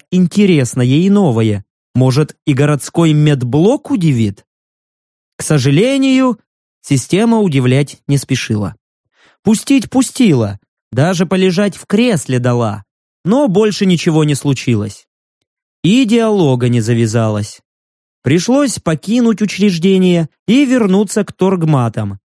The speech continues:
где и забрал ещё тёплый модифицированный игстрел. Жадно покрутив оружие в руках, убедился, что внешних изменений ровно ноль.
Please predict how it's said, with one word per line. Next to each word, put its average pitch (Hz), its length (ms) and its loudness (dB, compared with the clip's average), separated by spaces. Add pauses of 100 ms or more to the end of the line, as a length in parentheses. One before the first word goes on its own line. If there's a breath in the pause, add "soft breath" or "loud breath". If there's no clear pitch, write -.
(160)
где 123 200 0
и 165 100 2
забрал 151 500 -2
ещё 156 400 0
тёплый 208 580 0
модифицированный 151 1160 0
игстрел. 127 720 -2 (920)
Жадно 226 340 0
покрутив 180 500 -2
оружие 151 380 0
в 110 80 -4
руках, 233 420 -2 (380)
убедился, 214 600 2
что 170 220 -2
внешних 190 540 0
изменений 175 720 2
ровно 156 580 0
ноль. 117 420 0